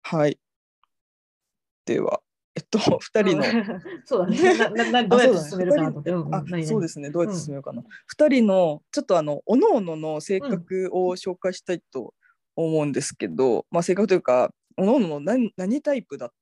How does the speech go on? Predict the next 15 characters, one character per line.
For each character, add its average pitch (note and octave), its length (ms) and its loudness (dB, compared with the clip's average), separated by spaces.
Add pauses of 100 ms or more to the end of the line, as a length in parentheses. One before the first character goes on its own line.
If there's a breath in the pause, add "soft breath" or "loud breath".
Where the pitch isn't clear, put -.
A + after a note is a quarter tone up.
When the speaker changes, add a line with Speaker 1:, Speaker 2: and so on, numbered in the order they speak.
Speaker 1:
た - 80 -16
か - 160 -12
っ - 40 -20 (100)
て B2 80 -8
い C3 80 -4
う B2+ 60 -8
の - 160 -8
で、 C#3 260 2 (400 loud breath)
え E3+ 60 -2
っ E3 40 -4
と、 D#3 320 2
ま A#3+ 200 2
ず D#3+ 400 -2
私 G#3 460 -2
は A3+ 340 2